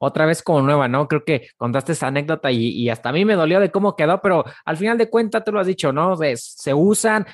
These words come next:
eh, luego las zapatillas es lo que pasa, ¿no? Eh, cuentan historias, te acuerdas de anécdotas cuando las ves, eh, buenos momentos, malos momentos,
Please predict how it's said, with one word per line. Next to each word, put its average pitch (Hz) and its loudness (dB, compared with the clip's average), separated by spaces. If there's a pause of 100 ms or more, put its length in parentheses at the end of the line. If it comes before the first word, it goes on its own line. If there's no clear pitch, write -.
(100)
eh, 135 2
luego 156 2
las 156 0
zapatillas 147 -4
es 151 -2
lo 156 0
que 131 -4
pasa, 120 -4
¿no? 143 0 (200)
Eh, 120 -2
cuentan 165 0
historias, 165 0
te 131 -2
acuerdas 151 2
de 127 2
anécdotas 151 0
cuando 117 0
las 117 0
ves, 160 2 (220)
eh, 123 -2 (120)
buenos 143 -2
momentos, 147 0
malos 143 2
momentos, 160 0